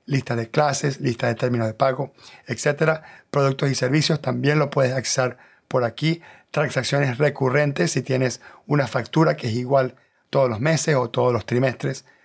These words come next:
la puedes crear por aquí. A archivos adjuntos, tú puedes adjuntar un, un recibo,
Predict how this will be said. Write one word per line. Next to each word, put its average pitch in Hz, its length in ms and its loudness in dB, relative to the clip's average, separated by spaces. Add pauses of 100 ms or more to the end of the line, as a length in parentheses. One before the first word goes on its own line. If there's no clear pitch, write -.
la 135 160 -2
puedes 123 240 0
crear 120 260 0
por 117 180 -4
aquí. 175 440 -4 (500)
A 135 200 0
archivos 143 680 0
adjuntos, 156 600 2
tú 139 120 -6
puedes 135 440 2 (280)
adjuntar 131 840 0 (380)
un, 135 580 -2 (160)
un 135 240 -2
recibo, 156 680 2